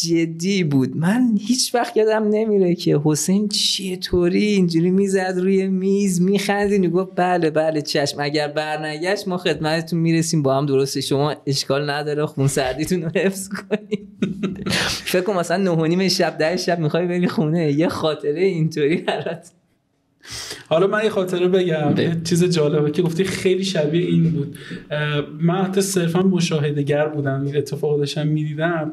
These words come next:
Speaker 2: یه جایی بود لپتاپ برده بودم تعمیر کنیم، بعد یه خانومی اومد، اه، گفتش که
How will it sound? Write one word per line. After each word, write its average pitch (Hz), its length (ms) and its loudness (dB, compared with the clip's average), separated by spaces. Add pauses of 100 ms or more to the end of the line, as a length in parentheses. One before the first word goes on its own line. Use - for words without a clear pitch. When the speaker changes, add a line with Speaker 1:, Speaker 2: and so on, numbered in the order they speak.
Speaker 2:
یه 160 140 -4
جایی 170 180 0
بود 165 240 -2
لپتاپ 160 340 -2 (240)
برده 151 180 -10
بودم 170 140 0
تعمیر 160 360 -4
کنیم، 202 280 -4 (520)
بعد 175 200 0
یه 196 80 2
خانومی 190 460 -2
اومد، 202 500 -4 (460)
اه، 147 440 -2
گفتش 175 480 -4
که 175 500 -2